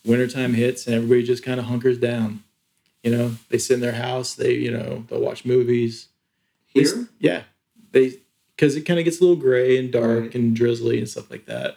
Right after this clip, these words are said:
Speaker 1: But people still get out. You'll go, they'll go to bars and stuff,
Speaker 2: Yeah, I mean, I
Speaker 1: but
Speaker 2: was gonna say, it's a drinking town, it seems.
Speaker 1: Yeah,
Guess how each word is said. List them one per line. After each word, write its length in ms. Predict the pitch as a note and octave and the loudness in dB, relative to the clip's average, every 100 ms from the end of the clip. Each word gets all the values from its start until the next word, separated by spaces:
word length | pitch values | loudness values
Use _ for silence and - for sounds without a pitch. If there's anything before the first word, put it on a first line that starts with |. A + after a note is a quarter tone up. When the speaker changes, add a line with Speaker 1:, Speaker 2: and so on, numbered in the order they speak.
| - | -2
Speaker 1:
But 120 | D3+ | 0
people 220 | C4+ D#4 | 0 -2
still 200 | - E3 | 0 2
get 200 | D3+ A#2 | 4 2
out. 200 | G#2+ - | 0 -4
You'll 140 | C#3 D3 | -2 0
go, 100 | C3+ | 0
they'll 160 | C#3+ D3+ | 0 0
go 140 | D3+ | 0
to 60 | D3 | 0
bars 380 | A#2+ A#2 A#2+ A2+ | -2 -2 -4 -4
and 100 | A2+ | -10
stuff, 240 | - G#3 | -6 0
Speaker 2:
Yeah, 140 | G3+ | 0
I 60 | C3+ | 2
mean, 100 | C#3+ | 2
I 40 | |
Speaker 1:
but 40 | D#3 | 0
Speaker 2:
was 80 | D3+ | -4
gonna 120 | D#3 | -6
say, 140 | C#3+ D3 | -6 -4
it's 160 | A2+ | -4
a 40 | A#2+ | -10
drinking 500 | A2+ B2+ B2+ A2+ A2 | -10 -8 -6 -6 -6
town, 320 | G2+ G#2 G2+ | -8 -16 -14
it 100 | G2+ | -16
seems. 540 | - G#2+ A2 A2 A2+ - | -16 -10 -6 -6 -6 0
Speaker 1:
Yeah, 220 | A#2 - | 0 0